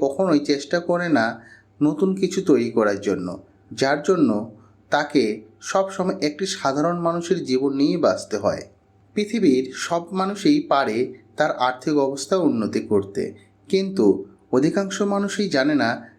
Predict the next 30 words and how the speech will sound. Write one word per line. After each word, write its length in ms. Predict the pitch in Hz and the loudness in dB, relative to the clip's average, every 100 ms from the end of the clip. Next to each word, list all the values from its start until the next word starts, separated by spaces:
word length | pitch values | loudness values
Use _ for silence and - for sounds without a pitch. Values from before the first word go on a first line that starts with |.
| _ | _
তার 160 | 151 147 | 2 4
আর্থিক 440 | 120 127 - 170 165 | 2 0 -2 0 0
অবস্থার 440 | 151 170 - 175 | -2 -4 -2 -2
পিছনে 440 | 180 170 151 120 123 - - _ _ | 0 0 0 0 -6 -10 -20 _ _
কী 120 | - 214 | -4 2
নির্ভর 400 | 175 120 120 117 | 4 2 0 -2
করে। 280 | - 98 - - - - 135 | 0 0 -2 -8 -20 -6 0
বেশিরভাগ 400 | 143 226 233 226 | 0 2 0 0
মানুষই 400 | 226 220 226 208 | -2 -2 -4 -2
জানে 260 | 196 160 139 - | 2 2 0 0
তার 160 | 151 135 | 2 2
আর্থিক 340 | 131 - 190 | 0 0 -2
অবস্থার 360 | 185 185 196 180 | -2 0 0 0
জন্য 160 | 180 180 | -2 0
অবশ্যই 460 | 127 143 175 - 160 | 0 0 -2 -2 -2
তার 160 | 160 156 | 0 0
পিতামাতার 560 | 131 131 139 147 147 165 | 0 2 0 0 0 -2
সম্পত্তি 640 | 165 160 160 170 170 190 190 - - _ - | -2 -8 -4 -4 -2 -2 -2 -4 -20 _ -2
বা 80 | 226 | 0
তার 180 | 220 214 | -2 -2
পূর্বপুরুষের 600 | 180 180 220 220 196 190 196 | -2 0 -2 -4 -4 -2 -2
সম্পত্তি 560 | - 175 175 175 - 165 | -2 -4 -2 0 2 4
যত 160 | 123 139 | 2 4
বেশি 300 | 165 170 196 | 0 0 -2
থাকবে, 400 | - 196 196 233 262 - - - | 0 -2 -2 -6 -6 -16 -20 -10
সে 240 | - 180 113 117 - - 139 | 0 2 4 0 -8 -4 0
জীবনে 340 | 135 175 196 | 2 2 0
ততই 500 | 190 151 147 165 220 | 0 0 2 2 2
উন্নতি 400 | 208 139 113 - | 4 2 2 -2
করবে, 360 | 147 110 90 | 0 2 2